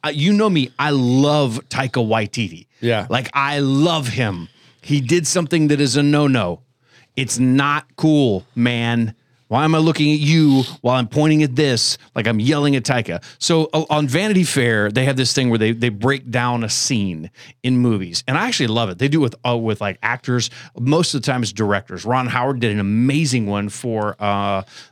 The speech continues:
Speaker 1: the, uh, the documentary they did about the kids in the, uh, oh gosh, I don't know if it's Korean, that, uh, that were in, that were stuck in the cave.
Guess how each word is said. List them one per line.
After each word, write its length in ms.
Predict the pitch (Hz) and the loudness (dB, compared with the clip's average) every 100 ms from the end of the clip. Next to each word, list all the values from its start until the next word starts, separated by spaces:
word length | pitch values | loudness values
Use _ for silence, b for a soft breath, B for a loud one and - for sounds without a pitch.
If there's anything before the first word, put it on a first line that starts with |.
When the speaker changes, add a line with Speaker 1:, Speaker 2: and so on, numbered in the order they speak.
| - | -10
Speaker 1:
the, 160 | 110 | -6
uh, 600 | 110 104 101 95 87 101 98 | -4 -2 -4 -6 -6 -8 -8
the 100 | 104 | -4
documentary 420 | 113 107 127 117 | -6 -4 -4 -2
they 120 | 107 | -2
did 140 | 113 | -4
about 200 | 107 104 | -2 -4
the 80 | 101 | -6
kids 300 | - 117 101 | -6 -6 -6
in 280 | - 104 98 | -8 -6 -6
the, 240 | 98 95 | -6 -6
uh, 300 | 101 98 92 90 _ _ _ _ _ 104 | -4 -4 -6 -8 _ _ _ _ _ -6
oh 400 | 107 104 98 - | -4 -4 -4 -8
gosh, 280 | 95 90 - | -12 -10 -10
I 40 | |
don't 60 | 101 | -12
know 60 | |
if 40 | 87 | -12
it's 100 | - | -14
Korean, 540 | - 98 101 101 104 b b b - | -10 -8 -6 -6 -8 b b b -10
that, 180 | 104 110 | -8 -2
uh, 240 | 101 90 | -2 -2
that 140 | 95 101 | -6 -4
were 200 | 104 104 | -4 -2
in, 220 | 117 104 | -4 -4
that 160 | 107 - | -6 -6
were 60 | |
stuck 240 | - 123 113 | -4 -4 -4
in 60 | |
the 80 | 98 | -6
cave. 360 | - 95 87 | -6 -6 -6